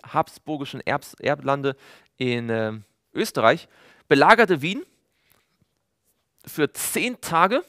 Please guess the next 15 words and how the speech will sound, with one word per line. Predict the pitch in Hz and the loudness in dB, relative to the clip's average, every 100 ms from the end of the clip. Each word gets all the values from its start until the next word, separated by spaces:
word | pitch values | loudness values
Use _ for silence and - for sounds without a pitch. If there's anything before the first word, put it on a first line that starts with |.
| _ _ _ _ _ _ _ _ _ - | _ _ _ _ _ _ _ _ _ -10
und | 139 139 131 | -4 -4 -4
konnte | - 180 180 175 | -4 0 0 0
dann | 143 143 151 143 - - - _ _ | 2 2 2 -6 -20 -20 -20 _ _
quasi | - 147 160 185 160 156 - - - - | -4 0 2 2 2 0 -6 -20 -20 -20
seine | 127 139 156 180 170 | -2 2 2 2 -4
Stadt | - - 127 147 123 | -6 -8 -6 -6 -10
Wien | 117 135 139 139 127 | -10 -6 -6 -10 -14
wieder | 98 113 127 117 117 - _ _ _ _ _ _ _ _ - - | -10 -6 0 0 0 -6 _ _ _ _ _ _ _ _ -18 -4
in | 139 139 143 | -2 -2 -4
Besitz | 120 131 113 156 - - | -6 -6 -2 -4 -4 -4
nehmen, | 139 131 | -2 0
nachdem | 117 - 135 131 127 | -2 -2 -4 -4 -4
diese | 127 113 117 | -6 -6 -8
kapituliert | - - 117 123 117 - - 104 107 107 - - _ - | -8 -8 -8 -8 -14 -16 -14 -10 -8 -10 -12 -20 _ -18
hatte. | - - - | -18 -16 -20